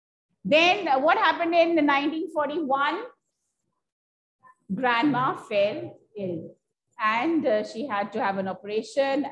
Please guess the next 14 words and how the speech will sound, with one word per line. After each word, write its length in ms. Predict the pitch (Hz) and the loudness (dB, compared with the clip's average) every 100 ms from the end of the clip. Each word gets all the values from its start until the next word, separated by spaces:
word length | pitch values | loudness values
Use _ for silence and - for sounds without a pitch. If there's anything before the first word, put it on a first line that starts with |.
| 208 | -4
and 320 | 202 196 190 | -4 -6 -6
naturally 360 | 185 202 311 | -8 -6 -2
her 60 | 220 | 0
birthday 320 | 190 185 196 185 | 2 0 -2 -4
was 180 | 190 | -6
not 300 | 190 214 339 - - | -4 -4 -4 -8 -10
celebrated 680 | 180 180 175 170 - 277 339 - | -6 -6 -6 -10 -6 -6 -6 -14
that 160 | 185 - 165 | -14 -12 -10
year. 160 | 143 196 _ _ _ _ _ _ _ - | -10 -10 _ _ _ _ _ _ _ 0
Then 260 | 262 294 | 2 4
her 100 | 381 | 4
grandmother 540 | 277 262 240 277 233 254 | 4 2 2 2 2 2
passed 380 | 240 214 - 254 | 0 -2 -4 -2
away 420 | 240 262 - | 2 2 0